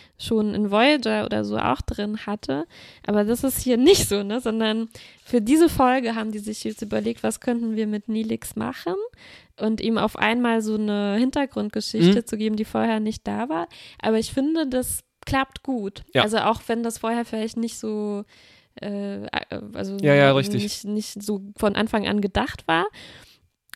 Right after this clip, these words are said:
Speaker 1: Aber man, man kann das gut zusammenbringen mit, so wie du sagst, mit seinem über, über,
Speaker 2: Mhm.
Speaker 1: <laughs> über mega, äh, fröhlichen Wesen, das er so an den Tag legt, ja, um das zu kompensieren.
Speaker 2: Ja. Gut,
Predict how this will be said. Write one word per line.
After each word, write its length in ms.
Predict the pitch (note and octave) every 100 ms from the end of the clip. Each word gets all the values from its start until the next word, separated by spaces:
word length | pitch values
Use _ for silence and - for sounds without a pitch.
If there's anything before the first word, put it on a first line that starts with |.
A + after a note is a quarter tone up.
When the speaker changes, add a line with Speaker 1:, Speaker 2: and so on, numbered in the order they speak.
| -
Speaker 1:
Aber 420 | A3 A3 A3+ G#3+ G#3
man, 220 | G#3 G#3+
man 200 | G#3+ A3
kann 200 | A3 C4
das 400 | C#4+ - - - - _ - - - B3 _ A3
gut 260 | C#4+ -
zusammenbringen 880 | C#4+ A#3 B3+ C#4+ C4 A#3+ B3 A#3 A3
mit, 140 | A3 - _ -
so 220 | G#3+ A3+
wie 80 | A3
du 120 | A3
sagst, 400 | A3 A3 G#3+ -
mit 160 | A3 G#3
seinem 480 | G3+ G3+ G#3 G#3 G3+ -
über, 520 | C#4+ E4+ B3+ A3 A3 - -
über, 240 | C4 D#4
Speaker 2:
Mhm. 200 | D4+ D#4
Speaker 1:
<laughs> 140 | - A#3
über 240 | C4 A#3
mega, 520 | A3 B3 A3+ G3+ G3+ A3 - - - _
äh, 140 | G#3
fröhlichen 760 | G#3 - A#3+ A#3 A3+ A3 G#3+ G#3
Wesen, 360 | G#3 A3 A3 G3+
das 240 | G#3+ -
er 260 | G3+ G#3 - - -
so 140 | - A3
an 180 | - G#3
den 160 | G#3
Tag 400 | G#3 G#3+ G#3 -
legt, 260 | A#3 B3 _
ja, 80 | -
um 120 | -
das 120 | B3 -
zu 60 | _
kompensieren. 640 | - A#3 - - B3+ B3+ B3+ - _ _ _ _ - _ _ _ _ _ _ _ _
Speaker 2:
Ja. 100 | - -
Gut, 320 | A#2+ A#2